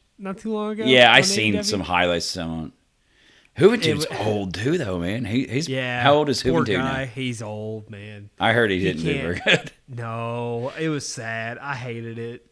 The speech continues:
Speaker 1: Like, I mean, I, I, it, the inner me watching fucking Nitro in the
Speaker 2: Yes,
Speaker 1: Cruiserweight
Speaker 2: you're,
Speaker 1: era.
Speaker 2: you're watching something from twenty-two, twenty-three years ago in your mind, it,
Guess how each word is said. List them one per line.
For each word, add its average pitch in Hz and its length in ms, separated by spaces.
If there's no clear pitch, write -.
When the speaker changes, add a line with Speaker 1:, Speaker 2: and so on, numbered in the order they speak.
Speaker 1:
Like, 147 280
I 170 60
mean, 180 120
I, 165 160
I, 185 120
it, 185 420
the 156 200
inner 180 340
me 165 540
watching 139 640
fucking 139 580
Nitro 139 680
in 135 140
the 120 280
Speaker 2:
Yes, 151 320
Speaker 1:
Cruiserweight 110 80
Speaker 2:
you're, 139 180
Speaker 1:
era. 147 240
Speaker 2:
you're 143 180
watching 123 380
something 101 500
from 85 360
twenty-two, 113 480
twenty-three 95 440
years 98 240
ago 85 260
in 80 80
your 80 100
mind, 87 440
it, 82 160